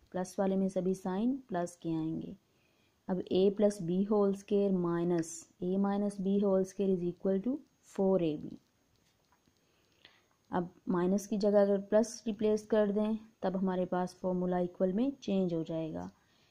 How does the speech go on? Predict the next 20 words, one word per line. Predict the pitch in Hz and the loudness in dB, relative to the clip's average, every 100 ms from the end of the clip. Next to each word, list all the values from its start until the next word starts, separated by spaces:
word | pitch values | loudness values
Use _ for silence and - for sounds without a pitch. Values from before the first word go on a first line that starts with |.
| _ - | _ 0
a | 196 214 | 4 4
plus | 220 214 214 | 4 2 2
b | 196 202 | 0 2
whole | 208 202 | 2 2
square | 202 - 202 202 208 - _ | 0 -2 2 2 0 -8 _
plus | 180 180 185 208 - - _ _ _ _ _ _ | -2 2 2 0 -4 -20 _ _ _ _ _ _
into | 190 190 196 - | -2 -2 -2 0
a | 190 | 2
minus | 196 175 180 208 | 2 0 -2 -2
b | 196 208 | 0 0
whole | 214 202 196 | 2 2 0
square | 196 202 | 0 2
is | 196 | 2
equal | 190 190 196 | 0 -2 0
to | 196 202 | 0 0
two | 202 202 | 0 2
into | 202 196 196 240 294 - - | 4 2 2 -2 -2 -8 -4
a | 180 185 | -2 -2
square | - 208 202 | -2 0 0
plus | 196 220 285 | 0 0 0